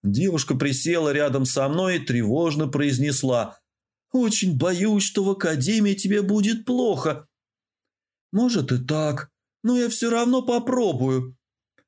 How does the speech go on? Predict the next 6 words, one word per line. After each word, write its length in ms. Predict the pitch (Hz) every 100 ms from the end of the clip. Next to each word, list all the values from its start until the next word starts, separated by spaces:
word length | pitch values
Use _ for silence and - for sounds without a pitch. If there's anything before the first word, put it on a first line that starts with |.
| _ _ _
Коснувшись 680 | 107 101 - 117 110 117 107
кнопки 420 | - 127 123 123
на 160 | 113 117
руке, 540 | 123 131 190 202 202 _
активировала 920 | 120 127 127 151 147 156 143 135 139
часы. 680 | 139 175 180 - 143 110 -